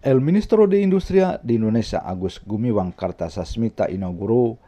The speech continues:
oficialmente el miércoles veinticinco de junio de dos mil veinticinco en Jakarta las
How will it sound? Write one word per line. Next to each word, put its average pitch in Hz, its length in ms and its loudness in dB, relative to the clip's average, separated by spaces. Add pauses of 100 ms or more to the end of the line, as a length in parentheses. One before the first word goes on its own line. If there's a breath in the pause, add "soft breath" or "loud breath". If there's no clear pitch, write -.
(120)
oficialmente 139 720 -2
el 139 100 2
miércoles 135 520 -2
veinticinco 127 520 -4
de 120 80 -2
junio 123 420 -2
de 113 120 0
dos 113 220 0
mil 117 120 0
veinticinco 110 680 -4
en 117 200 -2
Jakarta 104 440 -2
las 101 260 -2